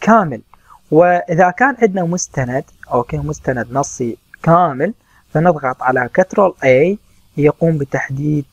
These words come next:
كامل المستند. أوكي، على سبيل المثال لو كان عندنا هذا المستند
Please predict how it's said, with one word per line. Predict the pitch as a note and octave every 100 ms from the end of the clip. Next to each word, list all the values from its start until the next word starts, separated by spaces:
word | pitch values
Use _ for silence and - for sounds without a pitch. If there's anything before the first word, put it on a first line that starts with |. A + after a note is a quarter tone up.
| -
كامل | E3+ G#3 C4+ C4 G3+
المستند. | E3 D#3 - - G2 - _ -
أوكي، | B2+ E3 F#3+ _ _ - - -
على | C3 C#3
سبيل | C#3+ C#3 C3 C3
المثال | B2 - F3 F3+ _ _ _
لو | C#3+ B2+
كان | C#3+ C3+
عندنا | B2 C3 B2+ A#2+ A#2+ _ _ _ _ _ _ _ _ _ _ _ _ _ _ _ _ - -
هذا | F3 F#3+
المستند | E3 C#3+ - - C3 F#3